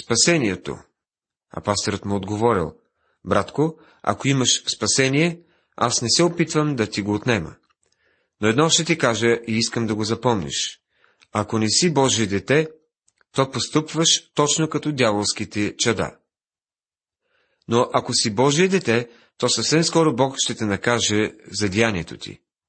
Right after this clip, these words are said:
Той обаче само се изсмял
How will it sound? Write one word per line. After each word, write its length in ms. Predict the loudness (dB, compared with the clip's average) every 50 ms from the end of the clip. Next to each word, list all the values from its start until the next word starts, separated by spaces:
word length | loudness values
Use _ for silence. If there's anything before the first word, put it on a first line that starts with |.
| _ _ _ _ _ _ _ _ _ _ _ _ _ _ _ _ _ _ _ _ _ _ _ _ _ _ _ _ _ _ _ _ _ 0
Той 120 | 2 2
обаче 300 | 4 4 2 2 0 0
само 260 | 0 2 2 2 0
се 180 | 0 0 0 0
изсмял 560 | 0 0 0 2 2 2 2 2 0 -4 -10